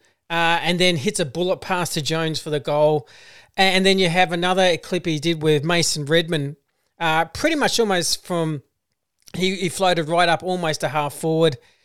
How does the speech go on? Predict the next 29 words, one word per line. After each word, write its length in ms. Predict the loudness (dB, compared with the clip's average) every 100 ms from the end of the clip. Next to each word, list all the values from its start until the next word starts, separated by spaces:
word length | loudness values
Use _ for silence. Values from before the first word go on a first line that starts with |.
| _ _ _
Uh, 320 | 0 2 2
there's 180 | 0 -4
a 40 | -4
turnover. 720 | 0 0 2 2 2 2 0 _ _ _
He 400 | -12 -6 -4 0
is 120 | 0
sprinted, 840 | 0 -2 -4 -6 0 0 0 -2 -2
like, 220 | -2 -2
a 40 |
hundred 380 | -2 -2 -2 -2
meters, 440 | -2 -2 -2 -2 -6 -18 -20 -8
and 240 | -4 -2
it's 160 | -2 -2
that 340 | 2 2 2
little 720 | -4 2 2 4 4 4 0 _
last-minute 920 | -10 -2 2 2 2 0 2 4 2
deflection 560 | -2 -6 -2 0 0 -2
in 120 | -2
the 60 | -4
key 320 | -4 -6 -6
five 300 | -4 -2 -2
minute, 340 | -4 -6 _ -4
five 160 | -2
minutes 160 | -2 -4
to 80 | -4
go 100 | -4
in 40 |
the 80 | -2
game 400 | -2 -2 -2 -4